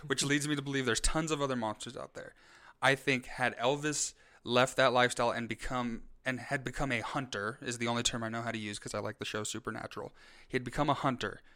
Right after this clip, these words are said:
and he went out and just fought. And what, like, Elvis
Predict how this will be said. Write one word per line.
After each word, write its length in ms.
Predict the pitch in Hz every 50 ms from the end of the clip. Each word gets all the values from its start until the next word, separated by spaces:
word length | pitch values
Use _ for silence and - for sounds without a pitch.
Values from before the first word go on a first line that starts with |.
| - - - - -
and 140 | 127 127
he 120 | 127 123 120
went 200 | 117 123 131 135
out 100 | 135 127
and 80 | 120
just 200 | 120 120 117 - -
fought. 260 | - - 123 113 -
And 280 | 123 131 123 131 143 147
what, 180 | 160 160 -
like, 240 | 165 160 156 143 - - - - _ _ _ _ _ -
Elvis 640 | 151 160 170 170 151 160 147 135 - - - - -